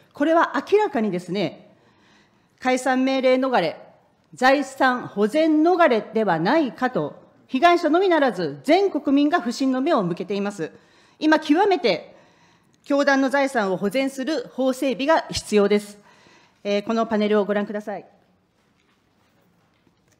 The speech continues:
えー、こちらは文科省が出した改正命令請求の説明資料の一部ですが、結論としてこのように言ってるんですね。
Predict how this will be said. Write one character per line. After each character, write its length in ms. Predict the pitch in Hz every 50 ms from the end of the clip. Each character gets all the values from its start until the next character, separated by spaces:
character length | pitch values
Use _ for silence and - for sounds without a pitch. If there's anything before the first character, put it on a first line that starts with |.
| _ _ _ _ _ _ _ _ _ - _ _ _ _ _ _ _ _ _ _ - - _ _ _ _ _ _ _ _ _ _ _ - _ _ _ _ _ _ _ _ _ _ _ _ _ - 247
え 100 | 254 254
ー、 60 | 254
こ 100 | 269 269
ち 80 | 285
ら 100 | 294 302
は 280 | 294 294 294 302 302 294 - - - _ _ -
文 200 | - 294 349 370
科 100 | 359 330
省 180 | 330 - 294 285
が 100 | 247 233
出 100 | 254 262
し 120 | 254 -
た 180 | - 226 202 196
改 160 | - 262 254
正 160 | 254 269 262
命 160 | 262 262 262 254
令 80 | 269 254
請 180 | 254 285 269 247
求 160 | 262 202 196
の 400 | 185 214 226 170 - - - - -
説 240 | - 254 240 - 311
明 120 | 339 359
資 140 | 349 349 339
料 100 | 311 254
の 80 | 226 208
一 160 | 196 202 262
部 80 | 233
で 100 | 208 196
す 120 | 202 - 190
が、 300 | 170 147 143 - - - -
結 220 | 269 269 - 370
論 160 | 349 381 339
と 120 | 339 339 339
し 140 | - -
て 380 | 311 294 - - - - - _
こ 140 | - - 311
の 60 | 349
よ 80 | 415 427
う 40 | 320
に 80 | 226
言 80 | 185 -
っ 20 |
て 80 | - 208
る 100 | 202 196
ん 40 | 156
で 60 | 151
す 100 | - -
ね。 300 | 165 196 - - -